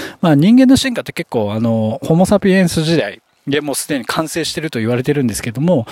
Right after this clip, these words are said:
まあ、というわけで、まあ、現代でもそれは応用可能かなと思って。で、そういったバックグラウンドをその人類学から知ることができれば、例えば今僕がやってるヘアスタイルの提案だったり、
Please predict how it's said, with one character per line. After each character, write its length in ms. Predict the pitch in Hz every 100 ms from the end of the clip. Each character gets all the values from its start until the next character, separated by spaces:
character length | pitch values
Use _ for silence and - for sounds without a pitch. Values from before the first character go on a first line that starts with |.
| - - -
ま 160 | 226 185
あ、 40 |
と 80 | 160
い 40 | 240
う 40 |
わ 100 | 240
け 200 | 196 175
で、 380 | - 220 226 147
ま 120 | 185
あ、 40 |
現 180 | 160 185
代 120 | 151
で 80 | 117
も 120 | 104
そ 100 | -
れ 80 | 139
は 120 | 139
応 180 | 127 147
用 120 | 143
可 120 | - 143
能 120 | 139
か 120 | 151
な 120 | 151
と 80 | 135
思 100 | 101
っ 20 |
て。 240 | - 107 -
で、 140 | 202
そ 180 | 185 254
う 60 | 254
い 40 |
っ 40 | 240
た 100 | 170
バ 140 | 190
ッ 40 |
ク 120 | - 233
グ 100 | 254
ラ 100 | 226
ウ 20 |
ン 60 |
ド 100 | 175
を 40 | 165
そ 120 | 175
の 100 | 151
人 200 | 147 175
類 120 | 180
学 160 | 180 165
か 120 | 165
ら 60 | 147
知 140 | -
る 60 | 135
こ 100 | 156
と 100 | 147
が 80 | 127
で 100 | 120
き 100 | 151
れ 100 | 180
ば、 280 | 226 131 - - - - _ _ - 185
例 80 | 202
え 60 | 165
ば 200 | 110 -
今 180 | 165 127
僕 200 | 131 127
が 80 | 120
や 60 |
っ 40 | 117
て 100 | 120
る 40 |
ヘ 180 | - 151
ア 80 | 156
ス 100 | -
タ 140 | 160
イ 40 | 120
ル 200 | 104 123
の 160 | 139
提 260 | - 147 156
案 140 | 151
だ 80 | 160
っ 40 | 165
た 140 | 175
り、 300 | 190 180